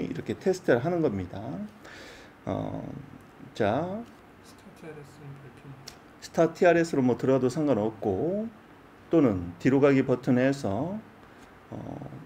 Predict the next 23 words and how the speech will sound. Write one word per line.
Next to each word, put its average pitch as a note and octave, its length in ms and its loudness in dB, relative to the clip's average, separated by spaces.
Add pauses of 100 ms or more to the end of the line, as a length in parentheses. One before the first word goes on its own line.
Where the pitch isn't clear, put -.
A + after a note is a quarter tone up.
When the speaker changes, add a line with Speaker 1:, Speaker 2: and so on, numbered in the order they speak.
(140)
Speaker 1:
문제 D3 320 6
풀기에서 C#3+ 460 4
곧바로 C#3+ 360 4
얘는 B2+ 200 6
문제 C3 240 6
풀기, F#3+ 440 2 (540)
별표를 D#3 460 6
테스트하고 D#3 520 4
싶으면 G#2 720 0 (1000)
곧바로 C#3+ 320 8
눌러서 C3 520 6
별표 C3 400 4
다시 B2+ 320 -2
체크해서 C#3+ 540 2
하는 B2+ 220 2
거 F#2 200 -4 (600)
또는 D#3+ 220 6
전체 C#3+ 300 6
보기. B2+ 320 4
이 E3+ 60 0
전체 D#3+ 240 2
보기는 E3 260 6
나중에요. C3 540 0